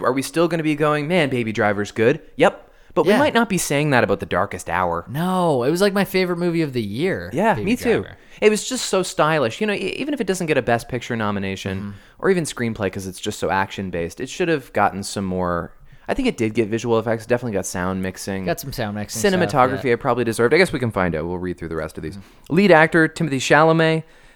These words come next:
Speaker 1: Uh, youngest lead actor nominee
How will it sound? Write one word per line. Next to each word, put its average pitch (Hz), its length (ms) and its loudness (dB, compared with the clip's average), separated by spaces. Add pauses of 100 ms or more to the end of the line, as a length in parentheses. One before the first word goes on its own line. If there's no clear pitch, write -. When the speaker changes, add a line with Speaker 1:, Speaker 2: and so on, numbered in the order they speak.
(160)
Speaker 1:
Uh, 110 540 4 (560)
youngest 185 840 4 (300)
lead 143 320 0
actor 127 640 2 (140)
nominee 107 720 0